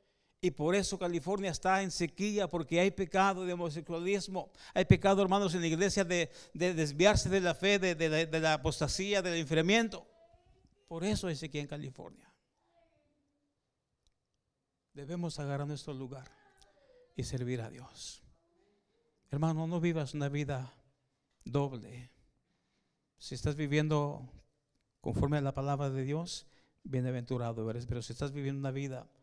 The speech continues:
o haciendo cosas de las que acabamos de mencionar, hermano amado, ahí está ese versículo.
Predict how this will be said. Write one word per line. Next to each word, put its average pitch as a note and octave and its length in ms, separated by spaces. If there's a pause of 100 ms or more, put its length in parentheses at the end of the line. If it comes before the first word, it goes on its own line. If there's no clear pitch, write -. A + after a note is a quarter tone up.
(640)
o B2 100
haciendo D3 320
cosas D3 340
de C#3 60
las B2 140
que B2+ 80
acabamos C3 340
de C#3 60
mencionar, C#3 580 (500)
hermano C3 300
amado, C3 400 (1400)
ahí B2 180
está C#3 180
ese B2+ 180
versículo. A2+ 480